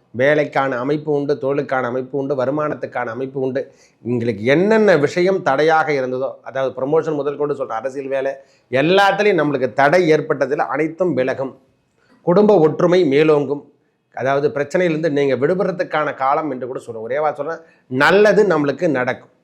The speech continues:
நல்ல வாய்ப்புகள் நம்மளை தேடி வரும் என்று சொன்னால் அது மிகைப்படுத்த முடியாது. இதுவரைக்கும் இருந்து வந்த குழப்பமான ஒரு சூழ்நிலை, இதுவரைக்கும் உடல் உபாதையில் இருந்து வந்த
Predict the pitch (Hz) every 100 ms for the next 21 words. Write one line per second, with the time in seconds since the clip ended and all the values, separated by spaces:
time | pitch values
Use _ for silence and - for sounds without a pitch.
0 | _ _ _ _ _ - 156 196 160 147
1 | 190 180 190 202 156 147 131 143 156 143
2 | 127 139 151 123 120 123 127 147 120 117
3 | 113 117 156 143 123 110 139 117 120 110
4 | - _ _ _ _ 139 151 175 190 208
5 | 196 175 175 175 156 147 - 143 170 175
6 | 170 180 170 135 135 151 156 151 151 _
7 | 131 135 139 160 175 139 170 165 160 156
8 | 147 139 135 135 127